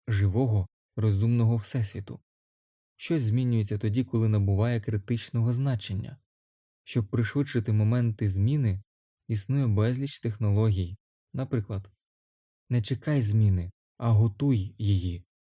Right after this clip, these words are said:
Буде готова сцена, з'являться і актори. Зміни вожака на чолі табуна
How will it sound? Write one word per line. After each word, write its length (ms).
Буде 300
готова 440
сцена, 460
з'являться 560
і 140
актори. 480
Зміни 420
вожака 480
на 140
чолі 280
табуна 520